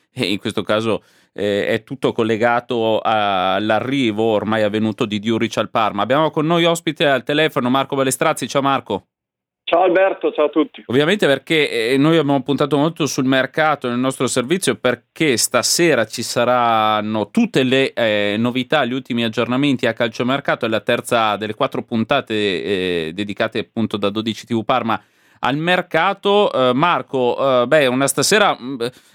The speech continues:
Speaker 1: eh, diversi temi, eh, caldi, diciamo così.
Speaker 2: Eh sì, eh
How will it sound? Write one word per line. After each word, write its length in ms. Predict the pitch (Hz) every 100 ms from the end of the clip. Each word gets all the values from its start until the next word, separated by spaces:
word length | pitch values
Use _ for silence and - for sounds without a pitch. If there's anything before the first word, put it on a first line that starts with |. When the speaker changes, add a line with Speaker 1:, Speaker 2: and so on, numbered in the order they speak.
| -
Speaker 1:
eh, 180 | 120
diversi 560 | 113 131 147 165 - 131
temi, 840 | - 160 165 160 143 135 123 123 135
eh, 560 | 123 117 107 101 104 101
caldi, 440 | 147 120 101 107
diciamo 340 | 101 127 110
così. 240 | 104 101 92
Speaker 2:
Eh 1200 | - _ _ _ _ _ _ - - _ 214 220
sì, 140 | 160 147
eh 200 | 139